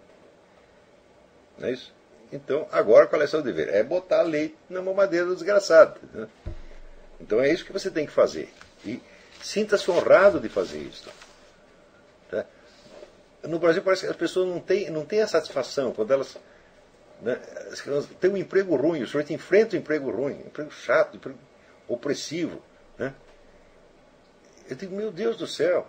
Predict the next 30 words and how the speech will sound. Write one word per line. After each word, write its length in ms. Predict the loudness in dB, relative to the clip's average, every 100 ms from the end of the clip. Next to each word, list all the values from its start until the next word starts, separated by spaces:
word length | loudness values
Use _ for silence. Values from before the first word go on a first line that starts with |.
| -10 _ -18
se 240 | -10 -4
isso 200 | -4 -2
não 120 | -2
for 180 | 2 2
um 60 | 2
motivo 320 | 0 -2 -4
de 80 | -2
orgulho 380 | -2 0 0 0
pra 100 | -2
você, 400 | -4 -6 -6 4
aí 140 | 4
o 40 | 4
emprego 360 | 0 0 2
vai 80 | 2
ficar 180 | 8 8
duplamente 880 | 8 0 4 6 6 4 -2 -8 -18 _ _ _ _ -20 -20 _ -20 -20 -20 -20 -20 -20 -16
miserável, 600 | -8 8 10 10 8 2
né?" 120 | -6 -10 _ _ _ _ _ _ _ _ _ _
Quer 80 | -6
dizer, 120 | -4
você 240 | -2 -4
ser 360 | -2 0 0 4
capaz 480 | 6 6 6 6 6
de 60 |
aguentar 500 | 2 2 -2 4 4
um 40 | 4
emprego 380 | -2 -4 -4
ruim, 280 | -4 -6 -6 -12 _ _ _ _ _ _ _ _ _ _ _ _ _ _
tá 100 | -8
certo? 240 | -4 -6